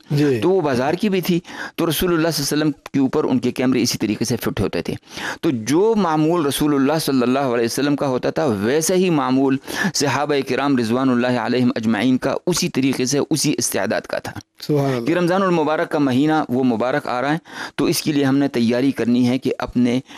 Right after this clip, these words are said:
Speaker 2: जो काम हैं, उसको हम कैसे समेटें और उसके लिए हम जानी तौर पर, रूहानी तौर पर हम कैसे तैयार हो जाएं।
Speaker 1: जी।
Speaker 2: तो वो उसी तरीके से वो तैयार हो जाते थे। और फिर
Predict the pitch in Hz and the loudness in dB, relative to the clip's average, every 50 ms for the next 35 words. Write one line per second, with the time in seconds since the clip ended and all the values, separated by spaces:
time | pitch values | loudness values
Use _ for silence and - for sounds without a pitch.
0 | - - - - 117 127 - - 113 120 127 123 117 110 107 110 113 - - - | -18 -14 -8 -4 -4 -4 -2 -4 -4 -2 0 0 0 0 0 -2 -2 -4 -8 -14
1 | - - - - - 131 - - 143 123 120 123 - 117 117 117 123 147 - 156 | -18 -18 -8 -4 -4 -4 -2 -2 0 0 0 0 0 0 -2 0 0 0 0 0
2 | 147 147 147 135 165 170 175 - - - - - - - - 123 156 160 147 - | 2 0 0 0 -2 -2 -4 -6 -10 -14 -14 -14 -10 -6 -4 -2 0 0 0 -2
3 | 165 139 - - 156 147 147 147 139 131 143 151 139 - - _ _ _ - 113 | -2 -4 -2 -2 0 2 2 2 2 2 2 2 2 0 -2 _ _ _ -4 -2
4 | 98 104 98 107 123 123 139 156 156 135 139 135 127 127 - 131 127 127 - - | -2 -2 -2 -2 -2 0 2 0 2 2 0 -2 -2 -2 -2 -2 -2 -4 -6 -12
5 | - - - - 127 131 117 117 135 147 151 143 120 131 127 120 - 131 127 120 | -16 -10 -4 0 2 2 2 2 2 2 0 0 0 0 0 0 -2 -2 0 0
6 | 120 120 - 127 127 123 151 151 - 127 120 127 127 135 127 120 120 123 127 131 | 0 0 0 0 -2 0 -2 -2 0 0 0 2 2 2 0 0 0 0 0 0
7 | 135 - - - - 160 151 156 143 139 147 139 - 185 151 - 214 147 147 139 | -2 -2 -6 -6 -2 0 2 2 2 2 2 0 0 0 -2 0 0 0 0 0
8 | 139 131 - 143 127 151 139 117 123 135 131 131 - - - 156 - - 131 123 | 0 0 0 -2 -2 0 0 0 0 0 0 -2 -4 -8 -10 -10 -4 -2 0 2
9 | 123 139 143 139 127 127 120 123 127 - 131 127 - 147 156 - - 131 131 123 | 2 2 2 0 0 0 0 0 0 -2 -2 -2 0 0 -2 0 -2 -2 -4 -2
10 | - - 151 127 | -2 0 -2 -2